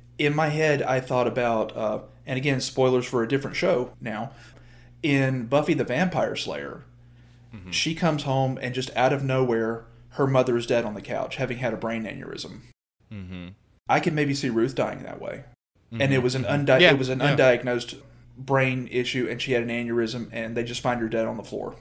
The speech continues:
Speaker 2: Yeah, and that's life, right?
Speaker 1: Yeah.
Speaker 2: Like, I could, later, when I go to the supermarket, I could just get in a car. Like, hey, fucking Nathaniel, right? <laughs>
Speaker 1: Yeah.
Speaker 2: Like, that's life. You just, that's just how it happens.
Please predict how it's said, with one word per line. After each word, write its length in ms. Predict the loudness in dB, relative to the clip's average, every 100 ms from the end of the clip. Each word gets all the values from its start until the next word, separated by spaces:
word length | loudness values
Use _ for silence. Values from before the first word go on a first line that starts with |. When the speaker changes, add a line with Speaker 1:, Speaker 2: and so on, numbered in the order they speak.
| -4
Speaker 2:
Yeah, 200 | -2 -2
and 100 | -4
that's 200 | -4 2
life, 320 | 2 2 0
right? 140 | 2 2
Speaker 1:
Yeah. 100 | 2
Speaker 2:
Like, 280 | -2 -2 -12 -6
I 120 | -2
could, 260 | 0 -2 -4 -20 -20 -20 -4
later, 380 | 4 6 6 4
when 160 | 2
I 160 | 0 0
go 200 | 0 -2
to 120 | -2
the 40 | -6
supermarket, 580 | -2 -2 0 0 0 -2
I 60 |
could 120 | -2 -4
just 180 | -6
get 120 | -4 -4
in 80 |
a 40 | -2
car. 240 | 0 0 2
Like, 340 | 0 0 -6
hey, 120 | -6
fucking 360 | -4 -4 -4 -6
Nathaniel, 480 | -6 -2 0 0 2
right? 220 | 2 2 4
<laughs> 40 |
Speaker 1:
Yeah. 140 | 4 4
Speaker 2:
Like, 100 | 2
that's 220 | -2 -2
life. 260 | 2 2 2
You 80 | -4
just, 320 | -6 -8 -12
that's 200 | -10 -8
just 180 | -10 -8
how 160 | -8
it 80 | -6
happens. 460 | -8 -10 -12 -16